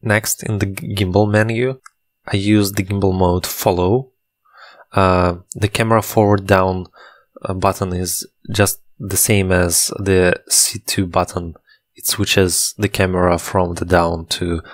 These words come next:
the forward orientation. The setting to adjust gimbal roll, um, it is used to fine-tune the camera roll to level the horizon.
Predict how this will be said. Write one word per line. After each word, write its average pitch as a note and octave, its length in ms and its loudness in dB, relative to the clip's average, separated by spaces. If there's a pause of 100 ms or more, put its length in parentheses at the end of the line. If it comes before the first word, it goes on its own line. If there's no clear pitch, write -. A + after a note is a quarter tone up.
(160)
the F#2+ 80 -2
forward G2+ 440 0
orientation. G#2+ 760 0 (1040)
The - 80 0
setting A2 460 0
to - 160 0
adjust G2+ 520 0
gimbal G2 380 0
roll, F2+ 420 2 (520)
um, F2 440 -4 (220)
it A2 160 -2
is G#2 100 -6
used A2 280 -2
to - 60 -4
fine-tune G#2 640 -2
the F#2+ 100 -2
camera F#2+ 400 0
roll F2+ 380 2 (300)
to - 140 -4
level F#2+ 600 4
the G2 140 -6
horizon. A2+ 580 -2